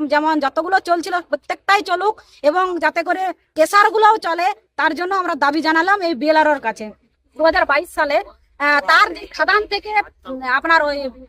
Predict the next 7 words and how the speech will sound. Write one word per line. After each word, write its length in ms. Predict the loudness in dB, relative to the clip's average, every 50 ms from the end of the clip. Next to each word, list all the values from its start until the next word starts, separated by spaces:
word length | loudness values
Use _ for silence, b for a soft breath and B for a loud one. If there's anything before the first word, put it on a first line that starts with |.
| -20 -20 _ _ _ _ _
খাদানের 440 | -4 -4 -4 -2 -2 0 0 0 0
পাথর 300 | -2 -6 -4 -4 -4 -4
বলুন 340 | -4 -4 -4 -2 -2 0 0
আর 100 | 0 -2 -2
কেসারের 400 | -4 -4 -2 -2 -2 -2 -2 0
পাথর 320 | 0 0 2 2 0 0
বলুন, 200 | -2 -8 -10 -10